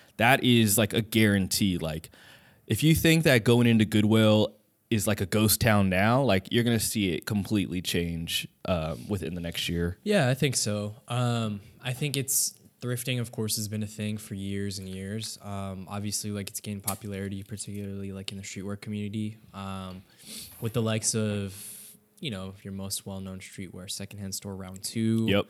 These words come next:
Speaker 2: Um, so we'll continue to see that, I think, going into twenty nineteen, like you said. So.
Speaker 1: But I thi-, I, I think a lot of the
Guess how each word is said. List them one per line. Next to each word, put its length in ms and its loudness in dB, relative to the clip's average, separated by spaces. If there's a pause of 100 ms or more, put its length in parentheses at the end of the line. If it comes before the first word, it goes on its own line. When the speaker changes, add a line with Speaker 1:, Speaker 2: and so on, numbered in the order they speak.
(500)
Speaker 2:
Um, 560 -6
so 180 -4
we'll 100 -4
continue 760 -6
to 120 -10
see 260 -4
that, 220 -6
I 40 -8
think, 320 -12 (280)
going 200 -10
into 120 -8
twenty 240 -14
nineteen, 380 -12
like 160 -14
you 60 -14
said. 340 -10 (140)
So. 340 -12 (380)
Speaker 1:
But 100 8
I 100 6
thi-, 200 -2
I, 300 4
I 40 8
think 360 2
a 80 2
lot 420 6
of 360 4 (360)
the 440 4